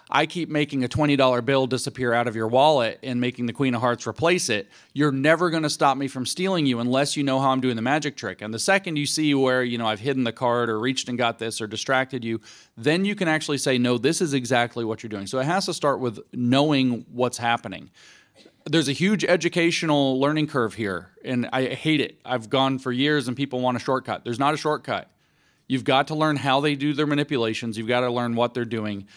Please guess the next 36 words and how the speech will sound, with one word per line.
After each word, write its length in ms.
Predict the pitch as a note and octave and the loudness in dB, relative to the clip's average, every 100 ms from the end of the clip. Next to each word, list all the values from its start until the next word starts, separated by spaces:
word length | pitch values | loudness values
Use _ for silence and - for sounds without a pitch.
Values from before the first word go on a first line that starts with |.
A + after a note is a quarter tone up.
| - _ - | -20 _ -2
And 100 | C#3 | 0
then 140 | D#3 F3 | 2 2
you 100 | D#3+ | 2
actually 300 | D3+ D3 C3+ | 0 0 0
have 120 | C3 | -2
to 60 | |
show 300 | A#2+ - C3+ | -4 0 2
up 220 | B2 A#2+ - | 2 0 -4
and 160 | B2+ A#2 | -2 0
give 200 | B2 G#2+ | 0 0
concrete 500 | C3+ B2+ B2+ C3 B2+ | 0 0 -2 -4 -4
examples. 720 | A2 A2+ A2 A2 A2 G#2 A2+ | -6 -6 -6 -4 -4 -4 -6
You 100 | A2+ | -2
have 240 | B2 B2+ | -2 -2
to 80 | C#3 | -4
be 160 | B2 | -4
ready 400 | A2+ A#2 C3+ C#3+ | -2 0 2 0
to 100 | C#3+ | -2
file 380 | B2+ B2+ B2+ B2 | -4 0 2 2
lawsuits 540 | A#2+ A#2+ - B2+ A2+ - | 2 0 0 -4 -6 -4
where 160 | A#2+ | -2
there 180 | A2+ A2+ | 0 -2
are 80 | G#2+ | -2
injuries. 560 | A#2+ A2 A2 A2 A#2+ - - - | -2 -2 -2 -2 -4 -10 -18 -8
You 140 | C3 C#3+ | 0 2
have 140 | C#3 | 2
to 100 | C#3+ | 0
encourage 680 | B2+ A#2+ - C#3+ D#3 D3+ A#2+ - | -4 -2 0 2 2 0 -8 -12
lawmakers, 960 | C3 B2 C3 C#3+ C#3 C#3+ C#3+ C3+ B2 - _ _ - | -6 0 2 2 0 0 -2 -2 -6 -14 _ _ -4
um, 440 | A#2+ A#2 A2+ A2 | -2 -2 -4 -8
in 120 | C3 A#2 | -8 -8
particular, 500 | A#2 C#3 - C3+ B2+ | -6 -6 -4 -4 -4
and 100 | A#2 | -4
sometimes 360 | C3 C3 A#2+ | -4 -2 -4
attorneys 380 | A2+ C3 B2+ A2+ | -6 -4 -2 -4
general, 480 | B2+ A#2+ B2 A#2+ | -4 -2 0 -2